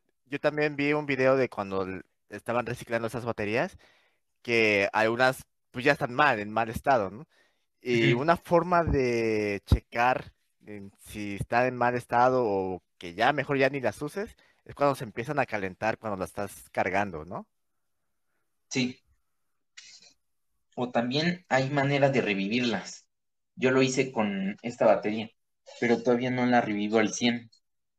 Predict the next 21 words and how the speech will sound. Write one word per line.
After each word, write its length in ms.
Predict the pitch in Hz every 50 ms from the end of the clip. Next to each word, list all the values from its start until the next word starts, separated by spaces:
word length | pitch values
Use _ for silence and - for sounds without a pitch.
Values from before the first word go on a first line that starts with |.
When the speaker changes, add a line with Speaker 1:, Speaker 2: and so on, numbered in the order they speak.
| _ _ _ _
Speaker 2:
Esta 200 | - - - 95
chiquita 340 | 90 - - 92 90 92 92
de 100 | 87 - -
aquí. 200 | - - 95 87 - _ _ _ _ _ _ _ _ _ _ _ _ _ _ _ _ _ _ _ - - - - _ - _ _ _ _ _ _ _ _ _ - - _ _ -
Speaker 1:
Ah, 600 | - 85 85 82 82 82 82 85 87 90 90 90 87
Speaker 2:
Una 160 | 87 85 82
Speaker 1:
ajá. 220 | - 95 90 87 -
Speaker 2:
chiquitita, 360 | - _ - - - 131 120 -
chiquitita. 420 | - - - - - - - 107
Mira, 220 | 98 101 101 101 101
esta 260 | 101 - - - 110
es 240 | 120 117 117 104 98
de, 440 | 117 120 123 131 135 139 139 143 143 139 - _ _ _ _ _ _ _ _ _ _ _ _ _ -
de 120 | - 113 120
una 220 | 123 135 139 135
celda 280 | 135 147 151 156 151 143
de 180 | - - 110 98
tres 280 | - - 120 127 - -
punto 280 | - 131 131 - 127
siete 340 | 123 - 123 120 - 123 120 -
volts, 540 | 143 147 151 202 196 - - - - -